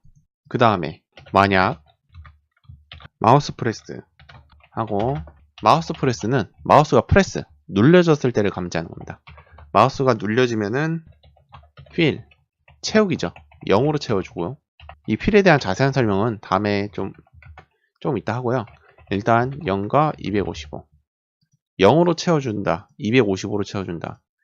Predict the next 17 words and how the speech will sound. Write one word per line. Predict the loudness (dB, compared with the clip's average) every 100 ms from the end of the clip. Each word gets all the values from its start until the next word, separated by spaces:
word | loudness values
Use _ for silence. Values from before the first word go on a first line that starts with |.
| _ _
지금처럼 | -2 -2 2 2
인자값이 | 2 -2 -4 -4 -4
하나밖에 | -4 -4 -2 -4
없을 | -4 -4 -4
때는 | -2 -2 -4 -8 -14 _ _ _ _ _ _ _ _
이제 | -4 -4 -4
단색입니다. | -2 -2 0 -2 -4 -8 -14 -8
검은색과 | -4 -4 -2 -4
흰색인데요. | -2 -4 -4 -6 -8 -10 _
한번 | -10 -4 -4 -4
확인해 | -6 -6 -6
볼게요. | -8 -12 -14
실행. | -14 -12 -10 -10 -14 -20 _ _ _ _ _ _ _ _ _ _ _ _ _ _ _
보통 | -6 -4 0
때 | 2
움직일 | 2 0 -2 -2
때는 | -2 -2 -4